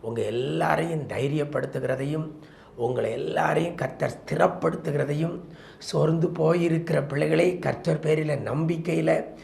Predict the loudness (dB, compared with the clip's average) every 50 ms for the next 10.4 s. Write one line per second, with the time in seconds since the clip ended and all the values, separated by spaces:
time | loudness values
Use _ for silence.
0 | -20 -20 -20 -6 -4 -2 -2 0 4 8 8 8 8 6 2 0 2 2 4 4
1 | 2 2 2 2 4 4 4 4 4 4 4 2 2 4 4 2 4 4 4 4
2 | 4 2 2 0 2 4 4 6 6 6 4 4 6 8 8 10 10 10 10 10
3 | 8 8 6 4 0 0 -2 -2 -4 -4 -6 -6 -6 -4 -2 -2 -2 -4 -6 -10
4 | -16 -18 -20 -14 -2 2 6 10 10 10 10 10 8 6 4 2 2 2 4 6
5 | 4 4 4 2 2 2 2 2 0 0 2 2 4 4 4 4 4 4 4 4
6 | 6 6 6 4 4 0 -4 -4 -4 -6 -8 -14 -18 -20 -20 -10 -2 8 10 10
7 | 10 10 10 8 8 10 10 10 8 8 4 2 0 0 -2 -2 -2 -4 -2 0
8 | 0 0 0 -2 -4 -8 -14 -18 -20 -12 -4 0 4 4 8 10 10 10 10 8
9 | 4 2 2 4 6 8 10 12 12 10 10 8 6 4 4 6 8 8 8 8
10 | 6 4 2 0 0 -2 -4